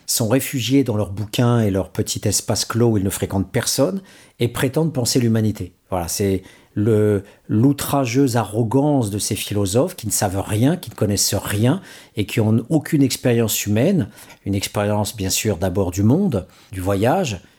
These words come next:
de la rencontre de l'autre. À la, sur France Inter, il y a quelques jours, il y avait une émission sur Jacques Mayol. Au départ, je me disais, « C'est quoi cette merde de France Inter qui nous parle de Jacques Mayol ? » Et en fait, cet homme était extraordinaire. C'est un homme qui était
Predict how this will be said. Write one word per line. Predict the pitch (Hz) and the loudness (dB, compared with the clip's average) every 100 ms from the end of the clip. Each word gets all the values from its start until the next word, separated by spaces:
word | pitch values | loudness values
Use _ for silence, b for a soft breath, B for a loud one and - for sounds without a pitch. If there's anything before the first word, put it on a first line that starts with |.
| - | -6
de | 98 | -4
la | 92 | -2
rencontre | 113 107 117 - 98 | -2 -2 -2 -2 0
de | 104 | 2
l'autre. | 135 196 110 87 B B _ | 2 0 -4 -8 B B _
À | - | -10
la, | 117 113 | -8 -6
sur | 110 113 | -4 -2
France | 127 113 | -2 0
Inter, | 117 139 | 0 0
il | 120 | 0
y | |
a | |
quelques | 101 98 | -2 -2
jours, | 110 131 | 0 2
il | 123 | 2
y | |
avait | 92 | 2
une | 101 | 0
émission | 104 104 120 | 0 0 0
sur | 117 107 | -2 -2
Jacques | 92 101 - | -2 -2 0
Mayol. | 107 113 117 95 B B B _ | 2 2 2 -2 B B B _
Au | 110 | -2
départ, | 110 - 135 | 0 0 -2
je | 98 | -4
me | |
disais, « | 98 107 | -8 -6
C'est | - 104 | -6 -4
quoi | - 123 | -2 0
cette | - - 110 | -2 -6 -2
merde | 113 117 92 | 2 2 0
de | 87 | -6
France | - 110 - | -4 -4 -2
Inter | 110 127 123 | 0 2 2
qui | 123 101 | 0 -4
nous | 104 | -2
parle | 117 110 | 0 -2
de | 95 | -2
Jacques | 104 104 | -4 -2
Mayol ? » | 104 98 101 | 0 0 0
Et | 131 | 0
en | 160 | 2
fait, | 226 233 B B B B | 0 -2 B B B B
cet | - 156 160 | -2 -2 0
homme | 180 | 0
était | 160 160 | 2 0
extraordinaire. | - - 165 156 170 208 160 b b b | -2 -2 0 0 2 2 0 b b b
C'est | - 117 117 | -4 0 2
un | 117 | 4
homme | 131 139 | 4 2
qui | 127 | -2
était | 113 110 113 107 | -2 0 0 -2